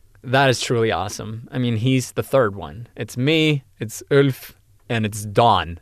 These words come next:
from Texas. He's a sixty-five-year-old Texan from something, uh, a town that starts with W. I can't even remember, Winchester or something from, in, from Texas.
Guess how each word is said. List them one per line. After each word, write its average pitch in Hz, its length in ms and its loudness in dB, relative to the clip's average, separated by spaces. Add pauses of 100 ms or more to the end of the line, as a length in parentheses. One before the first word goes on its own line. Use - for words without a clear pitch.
(200)
from 117 160 -2
Texas. - 520 -4
He's 104 140 -6
a 123 40 -2
sixty-five-year-old 131 1040 2
Texan 104 480 -2 (540)
from 110 640 2 (320)
something, 127 680 2
uh, 120 240 2
a 123 60 4
town 131 240 2
that 120 100 2
starts 127 240 2
with 120 140 0
W. 117 420 6
I 101 40 6
can't 127 160 2
even 117 140 4
remember, 110 300 4
Winchester 127 720 6
or 117 60 8
something 110 360 2
from, 117 200 -6
in, 113 180 -4
from 120 140 -2
Texas. - 560 -4